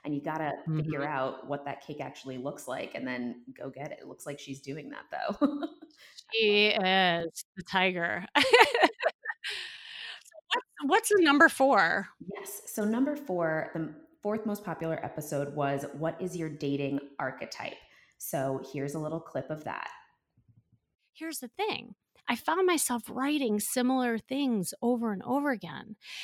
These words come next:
Speaker 2: And so what that told me, that there were some very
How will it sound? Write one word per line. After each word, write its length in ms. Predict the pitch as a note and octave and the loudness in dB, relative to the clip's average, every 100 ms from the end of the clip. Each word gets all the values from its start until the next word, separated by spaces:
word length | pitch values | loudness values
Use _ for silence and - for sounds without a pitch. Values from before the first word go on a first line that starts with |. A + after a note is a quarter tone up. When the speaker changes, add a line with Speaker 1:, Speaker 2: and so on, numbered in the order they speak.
| - - | -12 0
Speaker 2:
And 140 | C#4 | 2
so 140 | - D4+ | 4 4
what 200 | C#4+ - | 2 2
that 180 | B3 - | -2 0
told 460 | - C#4 D#4 F4+ E4+ | -2 4 6 4 4
me, 380 | G3+ F3 E3+ - - | 2 4 0 -4 -4
that 180 | A3+ | -2
there 120 | - B3 | 0 2
were 160 | B3+ | 2
some 300 | A3+ B3+ A#3+ | 0 0 -2
very 560 | F#3+ A#3+ C#4 D#4 E4+ D4+ | 0 0 2 2 2 0